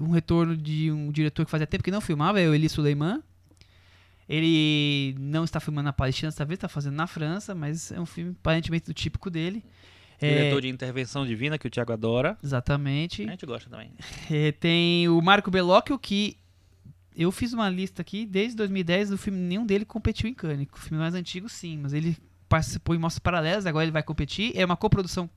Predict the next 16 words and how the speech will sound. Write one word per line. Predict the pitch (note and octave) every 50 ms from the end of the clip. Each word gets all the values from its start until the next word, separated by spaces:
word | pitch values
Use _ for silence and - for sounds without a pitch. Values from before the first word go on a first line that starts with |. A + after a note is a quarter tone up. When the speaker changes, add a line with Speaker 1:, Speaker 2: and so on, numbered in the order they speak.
| _
Speaker 1:
brasileira, | - D3 D#3+ E3+ D#3 D#3 D3 C#3 C#3 C#3+ E3 G3 A#3+
então | A3+ - E3 D#3+
o |
Brasil | D#3 D#3 D3+ D3 D3+ D3+ D#3+
tem, | D#3+ D#3+ D#3 D3+ D3 C#3 B2+
Speaker 2:
Uhum. | B2+ B2 A#2+ A#2+ A#2+ A#2+ B2 C3 D3+ D#3+ - _
Speaker 1:
é | - D#3
principalmente, | - - - - G#3 F#3+ F3+ - E3+ D#3 E3+ -
é, | - C#3+ C#3+
italiano, | C#3 - D3+ C#3+ C#3 C#3+ F3+ A#3 G#3+
mas | F3 D#3
tem | - - D#3 D3+
uma | C#3+ C#3 C3+ C3+ D3 D3+ - - - _ _ -
participação | - D#3 C#3+ - D#3 D3+ - D3 C#3 C3+ C3 C3+ C3 -
brasileira | C3 C3+ C3 C#3 C3+ C3+ C3+ C3+ C#3+
lá. | D3 D3+ F3 -